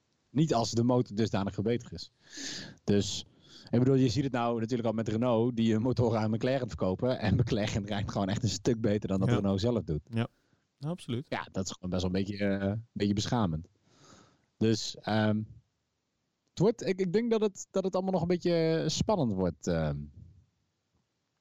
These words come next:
Speaker 2: Ja.
Speaker 1: volgend jaar.
Speaker 2: Ja, dat sowieso. Het, het is wel een beetje erop of eronder. Dat gevoel hebben we ook. Eh, di-, di-, dit was, dit jaar was voor, eh, Red Bull en Honda eigenlijk nog een soort van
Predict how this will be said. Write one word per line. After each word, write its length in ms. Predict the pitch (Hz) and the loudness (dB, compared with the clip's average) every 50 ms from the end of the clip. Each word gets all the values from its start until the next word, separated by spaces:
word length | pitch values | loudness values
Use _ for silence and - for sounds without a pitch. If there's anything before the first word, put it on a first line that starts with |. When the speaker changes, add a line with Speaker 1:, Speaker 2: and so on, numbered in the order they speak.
| _ _ _ _ _ _ _ _ _ _ 143 147 185 - - | _ _ _ _ _ _ _ _ _ _ -20 -18 -18 -14 -12
Speaker 2:
Ja. 100 | 143 139 113 | -12 -12 -4
Speaker 1:
volgend 280 | - - 131 120 107 117 | 0 2 2 2 2 0
jaar. 200 | 101 80 73 - _ _ _ _ _ _ _ _ _ _ - - - - - | -2 -4 -6 -10 _ _ _ _ _ _ _ _ _ _ -20 -20 -20 -14 -6
Speaker 2:
Ja, 120 | 117 117 | -6 0
dat 160 | 113 143 135 | 0 0 2
sowieso. 360 | - 139 123 117 131 156 139 | 2 2 2 4 4 2 2
Het, 100 | 120 101 | 2 0
het 120 | 117 117 107 | -4 -6 -6
is 100 | 120 107 | -4 -2
wel 100 | 113 110 | -2 -2
een 60 | 113 | 0
beetje 180 | 117 120 - - | -2 -4 -4 -4
erop 260 | - 127 131 135 131 | -4 -4 -4 -2 -4
of 120 | 131 117 123 | -6 -6 -4
eronder. 400 | 127 131 147 131 110 101 110 - _ _ _ | -4 -2 -2 -2 -2 -4 -6 -8 _ _ _
Dat 200 | - - 120 - | -10 -10 -8 -6
gevoel 300 | - 117 117 139 135 120 | -6 -2 0 0 2 2
hebben 220 | 113 110 104 107 107 | 0 0 -2 -2 -2
we 60 | 107 | -4
ook. 160 | 107 101 113 | -4 -4 -6
Eh, 240 | 113 110 113 113 113 | -6 -6 -6 -6 -6
di-, 180 | 113 120 120 120 | -6 -8 -8 -8
di-, 140 | 120 123 - | -10 -12 -8
dit 180 | 120 123 113 - | -6 -6 -6 -2
was, 180 | 123 120 123 - | -2 -4 -4 -4
dit 220 | - 120 120 117 | -4 -2 -2 0
jaar 240 | 110 120 117 117 117 | 2 2 2 2 2
was 280 | 113 117 113 - - - _ - | 0 -2 -4 -4 -8 -16 _ -20
voor, 440 | - - - 123 117 113 113 110 _ _ | -20 -8 -2 0 0 2 0 -2 _ _
eh, 180 | - - 123 | -10 -8 -8
Red 220 | 117 117 120 113 113 | -4 -4 -4 -4 -2
Bull 260 | 127 127 123 120 - | 0 0 0 -2 -2
en 60 | - 113 | -4 -2
Honda 440 | 113 123 135 139 131 123 113 113 | -2 -2 -2 0 0 0 0 0
eigenlijk 360 | 104 - - - 120 127 120 - | -2 -4 -6 -6 -6 -6 -4 -4
nog 140 | 117 110 | -4 -4
een 60 | 113 110 | -4 -6
soort 240 | - 123 117 113 - | -4 -4 -4 -4 -4
van 280 | - 117 113 110 107 | -6 -6 -6 -6 -8